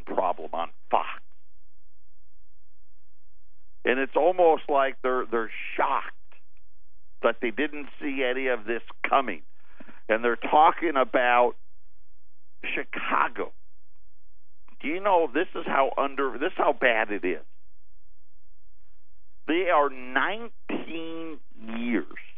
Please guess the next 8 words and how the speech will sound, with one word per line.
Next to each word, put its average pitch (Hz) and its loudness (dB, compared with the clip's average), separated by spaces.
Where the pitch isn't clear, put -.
They'd 147 0
have, 143 2
they 160 2
need 139 -4
nineteen 156 -2
years 139 0
of 107 2
tax 139 2